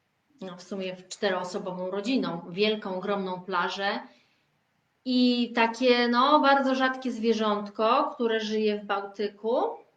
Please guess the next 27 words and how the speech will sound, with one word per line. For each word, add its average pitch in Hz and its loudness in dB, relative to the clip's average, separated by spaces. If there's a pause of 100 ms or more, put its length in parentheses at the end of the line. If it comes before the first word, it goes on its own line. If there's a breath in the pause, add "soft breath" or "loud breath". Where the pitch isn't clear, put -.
(760)
Tego 294 -6
wszystkiego 226 -6
dowiecie, 180 -10 (160)
dowiecie 254 -6
się, 226 -6
czytając 214 -2 (240)
całość. - -2
Pokażę 226 -4
wam 180 -6
jeszcze 180 -10
fragment, 175 -8 (380)
znaczy 175 -16
nie 196 -8
fragment, 185 -6
tylko 170 -12
ilustrację 185 -12 (840 soft breath)
do 208 2
dzisiejszego, 202 -2
gdzie 170 -10
jest 165 -8
ta 160 -14
kamera? 170 -10
Tu 226 0
jest 165 -4
ta - -20
kamera. 226 4 (220)
<laughs> 226 0